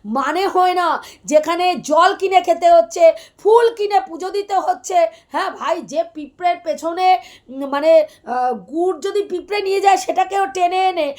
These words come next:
নিজের কাছে রাখার মানসিকতা রাখে। হ্যাঁ, যে এতটাই চিপ্পুস,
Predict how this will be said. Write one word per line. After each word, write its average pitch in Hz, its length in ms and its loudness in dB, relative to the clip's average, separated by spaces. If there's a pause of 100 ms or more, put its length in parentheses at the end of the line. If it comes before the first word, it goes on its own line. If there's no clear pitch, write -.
(180)
নিজের 269 280 0
কাছে 339 260 0
রাখার 320 340 0
মানসিকতা 311 600 -4
রাখে। 285 380 -4 (240)
হ্যাঁ, 370 180 0
যে 285 180 2
এতটাই 330 640 2
চিপ্পুস, 381 680 -4